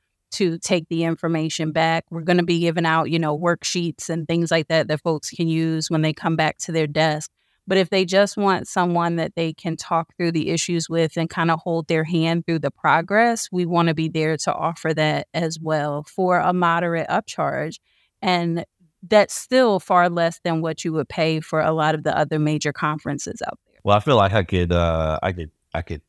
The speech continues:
Speaker 2: chat about this, this H R O I summit all day. And we've got a link in the show notes for those who wanna take advantage of our Jumpstart H R promo code, which gets you fifty dollars off a single workshop,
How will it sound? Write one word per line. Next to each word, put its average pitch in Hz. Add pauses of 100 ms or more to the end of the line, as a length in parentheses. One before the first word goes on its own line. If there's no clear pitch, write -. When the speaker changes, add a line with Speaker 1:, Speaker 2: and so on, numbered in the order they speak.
(140)
Speaker 2:
chat 95
about 85
this, -
this 80
H 90
R 78
O 80
I 78
summit 82
all 80
day. 82 (320)
And 80
we've 85
got 90
a 92
link 92
in 82
the 80
show 104
notes 92
for 85
those 85
who 90
wanna 85
take 87
advantage 85 (540)
of 85
our 82
Jumpstart 85
H 80
R 78
promo 85
code, 87
which 85
gets 92
you 98
fifty 107
dollars 110
off 104 (540)
a 95
single 120
workshop, 120